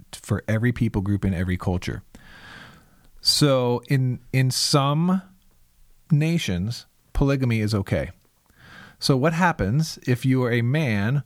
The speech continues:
who has four wives, and then you come to faith in Jesus,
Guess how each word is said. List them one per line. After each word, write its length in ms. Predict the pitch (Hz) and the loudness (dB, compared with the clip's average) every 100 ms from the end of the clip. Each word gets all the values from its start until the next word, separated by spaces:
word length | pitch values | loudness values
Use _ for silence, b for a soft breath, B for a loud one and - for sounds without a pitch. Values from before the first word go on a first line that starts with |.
| - | -6
who 180 | - 127 | -2 0
has 340 | 120 113 113 | 2 0 -2
four 300 | - 143 151 | 0 2 2
wives, 500 | 147 90 80 131 - - _ _ - _ | 0 -2 -6 -6 -8 -10 _ _ -20 _
and 160 | 120 | 0
then 160 | 113 135 | 2 2
you 100 | 165 | 0
come 240 | - 170 | 2 0
to 100 | 160 | 0
faith 300 | 151 147 143 | 0 2 2
in 100 | 143 | 0
Jesus, 560 | 117 135 131 90 98 - | 0 0 0 -2 -4 -6